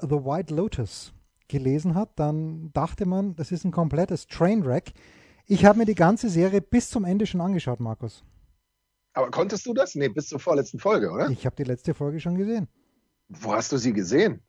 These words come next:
Speaker 1: Die gibt's seit Montagabend bei, äh, Sky auf Abruf. Montag zwanzig Uhr fünfzehn ist sie gekommen auf Sky Atlantic und, äh, ein paar Minuten später,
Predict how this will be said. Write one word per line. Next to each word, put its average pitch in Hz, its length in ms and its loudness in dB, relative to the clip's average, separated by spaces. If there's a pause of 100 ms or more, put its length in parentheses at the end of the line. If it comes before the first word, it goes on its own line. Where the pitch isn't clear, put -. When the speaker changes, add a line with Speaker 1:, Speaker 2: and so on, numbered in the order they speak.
(100)
Speaker 1:
Die 120 80 -6
gibt's - 340 -10
seit 127 260 -2
Montagabend 143 880 -4
bei, 156 540 -2
äh, 156 440 -4
Sky 131 320 -4
auf 160 120 -6
Abruf. 139 400 -8 (440)
Montag 185 400 0
zwanzig 165 320 0
Uhr 165 80 -2
fünfzehn 190 420 -2
ist 175 140 -2
sie 196 100 -4
gekommen 160 440 -2
auf 143 100 -6
Sky - 140 -6
Atlantic 147 640 -4 (600)
und, 160 460 0
äh, 151 460 2
ein 165 420 -4
paar 175 160 0
Minuten 180 300 2
später, 180 420 -2